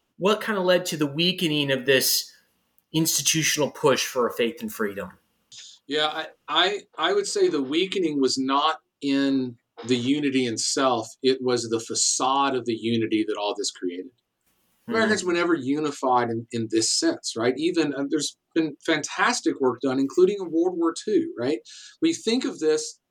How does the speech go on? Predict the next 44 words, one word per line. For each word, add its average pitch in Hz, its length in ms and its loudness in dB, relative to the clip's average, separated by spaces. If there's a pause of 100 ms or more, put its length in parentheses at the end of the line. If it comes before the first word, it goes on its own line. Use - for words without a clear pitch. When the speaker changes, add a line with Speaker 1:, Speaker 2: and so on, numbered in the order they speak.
Speaker 2:
in 190 160 -2
some 277 260 2
sense, - 280 0
rightly, 165 280 0
of 151 100 -2
all 170 220 2
Americans 170 480 -4
joining 156 440 0
together 139 500 0
to, 135 220 0
to 135 120 -6
fight 131 300 -2
the 143 120 0
enemy. 156 300 -2 (300)
That's 180 180 2
good, 165 420 0
and 143 80 -8
there's 156 220 -2
some 185 160 0
aspect 185 380 0
of 151 60 -4
which 151 180 0
that's 147 280 0
true. 196 440 2 (1160)
But 202 440 0
especially 214 720 0
when 185 140 0
you 180 120 -2
bring 180 280 4
in 147 260 0
race 190 600 0 (140)
and 135 180 2
gender, 123 600 0 (600)
uh, 147 260 2 (240)
that 180 220 0
was 180 160 4
never 208 580 0
fully 143 400 0
true, 92 320 -2
right? 143 180 2
This 202 200 0
was 208 160 2
a 190 60 0
massive, 175 720 0